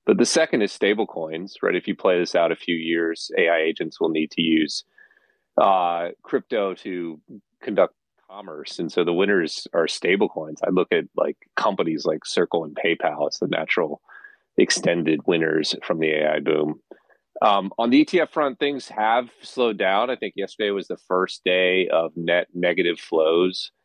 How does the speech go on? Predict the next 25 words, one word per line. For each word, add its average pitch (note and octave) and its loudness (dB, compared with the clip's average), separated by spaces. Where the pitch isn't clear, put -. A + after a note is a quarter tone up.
in F#2 4
a E2+ -2
couple F#2 0
weeks. - 0
Um, F#2 2
I G2+ 0
think A2+ 0
it's A#2+ -4
a, G#2 2
a F2+ -4
natural F#2+ -2
pause. F2+ 0
We're G2+ -16
still G2+ 4
moving G2 2
from F2+ -2
the F2 0
early G2 4
initial F2 0
buyers, E2+ 2
sort E2 -2
of D#2 -8
retail F2 2
hedge E2 -2
fund E2 -4